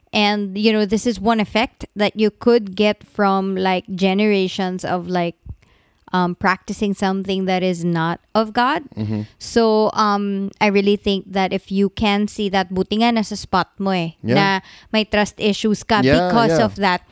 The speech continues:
Speaker 1: Parang you have to discuss that with your counselor and then ask that person to help you get through it because it's really something that you need to talk about. Hindi mo siya pwedeng parang, "Ah, may trust issue, issues lang ako,"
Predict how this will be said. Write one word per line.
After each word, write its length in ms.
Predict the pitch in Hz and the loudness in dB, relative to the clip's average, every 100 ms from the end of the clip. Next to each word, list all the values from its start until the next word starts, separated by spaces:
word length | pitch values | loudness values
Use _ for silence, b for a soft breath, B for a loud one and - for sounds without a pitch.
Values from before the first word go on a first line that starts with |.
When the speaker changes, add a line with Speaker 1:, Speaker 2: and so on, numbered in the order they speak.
| b b b _ | b b b _
Speaker 1:
Parang 320 | 254 269 269 | 2 2 2
you 180 | 269 262 220 | 2 4 4
have 200 | 214 226 | 2 2
to 80 | 233 | 2
discuss 420 | 226 - 220 202 214 | 0 0 0 0 0
that 160 | 196 | 0
with 160 | 214 208 | 0 0
your 80 | 202 | -2
counselor 800 | - 180 190 - 214 226 269 - B B B - | 0 0 0 -2 0 0 0 -6 B B B 0
and 240 | 214 208 | 0 2
then 320 | 208 208 202 - | 2 0 -4 -2
ask 400 | 196 196 - - - - b _ | 0 0 -4 -14 -18 -20 b _
that 240 | 196 196 - | 0 0 -4
person 460 | - 208 196 214 202 | -2 0 0 -2 0
to 160 | 214 202 | 0 2
help 380 | 202 196 - 202 | 2 0 -2 0
you 320 | 190 190 185 - | 2 2 -2 -6
get 240 | 185 185 175 - | -2 -2 0 0
through 280 | 226 247 311 | 2 4 2
it 80 | 330 | 0
because 560 | 214 214 202 214 208 - b b b b - | -4 -2 2 2 2 -4 b b b b 0
it's 240 | 240 - | 0 0
really 600 | 220 208 220 226 220 208 208 | -4 2 2 2 0 0 0
something 380 | 220 214 311 285 | 0 0 0 0
that 80 | 254 | 2
you 140 | 262 | 2
need 140 | 269 262 | 2 2
to 40 | |
talk 240 | 233 202 - | 2 0 -2
about. 320 | 170 - - 202 | -4 -6 -8 -4
Hindi 240 | 226 240 | -2 0
mo 160 | 247 254 | 2 2
siya 160 | - 269 | 2 0
pwedeng 480 | - 220 196 208 202 | 2 0 0 -2 0
parang, 320 | 220 202 202 | 0 0 0
"Ah, 160 | 220 262 | 0 0
may 80 | 240 | 2
trust 240 | 233 - | 0 0
issue, 320 | 220 - 196 - - | -4 -4 -6 -6 -2
issues 400 | 226 - 220 - | 0 2 0 2
lang 160 | 202 | -2
ako," 160 | 180 | -2